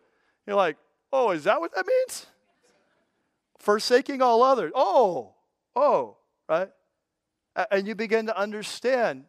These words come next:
what you committed to. You didn't really understand that before. Or here's the best one, parenting. Like, if anyone really knew what they were getting in themselves into,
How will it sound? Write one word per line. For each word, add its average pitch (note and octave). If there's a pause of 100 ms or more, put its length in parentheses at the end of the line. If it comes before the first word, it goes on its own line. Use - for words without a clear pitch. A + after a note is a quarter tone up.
(360)
what F3+
you F#3
committed G#3
to. B2+
You G#2
didn't G#3
really B3
understand A#3
that A2
before. C3 (140)
Or G3+
here's B3+
the C4
best A3
one, F3+ (200)
parenting. A#3+ (4000)
Like, A3
if A#3
anyone D4+
really C4
knew B3
what G3+
they G#3+
were G#3
getting A3
in G#3
themselves F#3
into, F#3+